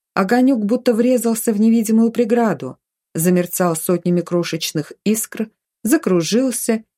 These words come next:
и, ударяясь о стены, полетел вниз. «Ага», подтвердил Линден в ответ на её изумлённый взгляд,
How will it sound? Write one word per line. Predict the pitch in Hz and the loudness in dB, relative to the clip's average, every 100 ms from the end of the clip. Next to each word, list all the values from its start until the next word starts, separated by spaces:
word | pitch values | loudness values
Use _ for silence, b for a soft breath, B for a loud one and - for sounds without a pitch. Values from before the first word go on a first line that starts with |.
| - | -2
и, | 262 | 0
ударяясь | 247 240 247 240 220 - | 2 4 4 4 2 -2
о | - 180 | -4 -4
стены, | - - 196 233 240 - - | -4 -2 0 0 -2 -6 -2
полетел | 175 147 - 165 | -2 -2 -2 -4
вниз. | 156 151 151 143 - - _ _ _ _ _ _ _ _ | -4 -2 -2 -4 -8 -10 _ _ _ _ _ _ _ _
«Ага», | 208 269 226 214 214 226 _ _ | 0 2 2 0 -2 -6 _ _
подтвердил | 180 180 196 165 175 180 | -4 0 0 0 0 2
Линден | 175 220 202 165 160 | 4 4 4 2 0
в | |
ответ | 180 - 180 185 | 0 0 -2 0
на | |
её | 185 175 - - | 0 0 -2 -2
изумлённый | 175 202 208 202 202 226 | -2 0 2 2 2 2
взгляд, | 214 202 190 139 | 0 0 0 -2